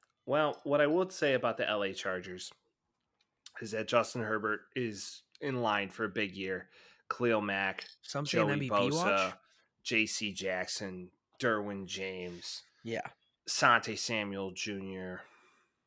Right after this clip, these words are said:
Speaker 1: I mean, listen, this is gonna be a, a big game. I think home field advantage has something to say in this.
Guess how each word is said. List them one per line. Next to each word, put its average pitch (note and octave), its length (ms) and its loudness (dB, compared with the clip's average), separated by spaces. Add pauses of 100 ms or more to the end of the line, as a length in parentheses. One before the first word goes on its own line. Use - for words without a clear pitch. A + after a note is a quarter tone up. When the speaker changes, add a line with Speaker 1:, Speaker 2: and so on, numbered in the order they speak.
(1800)
Speaker 1:
I B2 60 8
mean, C3 160 2
listen, B2+ 260 0
this A#2+ 160 -2
is - 60 -8
gonna C3 160 2
be A#2+ 180 2
a, G#2 100 -2 (240)
a A#2 100 -2 (580)
big C3 220 0
game. B2 560 0 (420)
I G#2+ 160 4
think A2+ 360 -4 (340)
home A#2+ 240 -2
field A#2 280 2
advantage G#2+ 540 0
has G2+ 200 0
something C3 640 -2 (140)
to C#3 120 -8
say C3+ 260 4
in C3+ 120 0
this. D3 340 -4